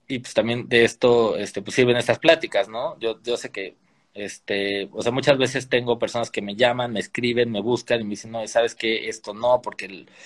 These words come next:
sería mejor tal cosa". Entonces ellos son los que han, han hecho que, pues, más o menos tengan, tengan una idea al respecto.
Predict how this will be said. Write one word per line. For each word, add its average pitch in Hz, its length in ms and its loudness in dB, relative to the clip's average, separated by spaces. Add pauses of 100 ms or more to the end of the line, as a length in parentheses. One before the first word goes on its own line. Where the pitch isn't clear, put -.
(220)
sería 117 260 6
mejor 120 480 2
tal 110 240 4
cosa". 131 600 2 (180)
Entonces 117 380 -4
ellos 127 180 2
son 120 140 -2
los 120 160 -6
que 107 100 2
han, 101 400 -4
han 104 160 -10
hecho 107 220 -6
que, - 100 -8
pues, 98 160 -6
más 110 200 2
o 123 40 0
menos 110 280 -2
tengan, 98 460 0 (200)
tengan 98 280 0
una 196 160 -2
idea - 440 0 (140)
al 92 140 -2
respecto. - 520 -8